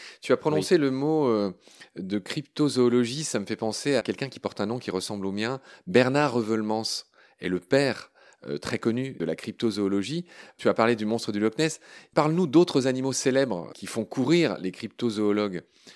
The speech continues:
Speaker 1: Il me semble qu'il y a, en Amérique, il y a le, aux États-Unis en tout cas, le fameux Bigfoot.
Speaker 2: Le fameux Bigfoot et puis son cousin le Yéti dans l'Himalaya.
Speaker 1: Voilà. Qui suscite toutes les convoitises des cryptozoologues qui aimeraient voir survivre ces animaux.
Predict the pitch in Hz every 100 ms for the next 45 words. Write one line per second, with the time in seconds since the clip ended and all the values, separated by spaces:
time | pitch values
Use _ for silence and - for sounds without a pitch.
0 | _ - 85 120 104 95 87 87 90 92
1 | 92 131 - 87 85 82 80 80 - -
2 | _ 80 85 92 87 120 117 90 127 117
3 | - 92 95 95 143 - 226 - - _
4 | - 110 - 131 127 127 123 - 226 -
5 | 131 107 - 110 110 107 117 107 107 -
6 | 143 127 104 104 92 98 101 143 240 -
7 | - 80 87 156 - _ _ _ - 92
8 | - 92 104 - 175 131 131 113 110 -
9 | 139 98 - 110 127 110 113 131 131 110
10 | 110 120 123 131 - - - - 85 82
11 | 110 - - 110 131 107 - 104 113 147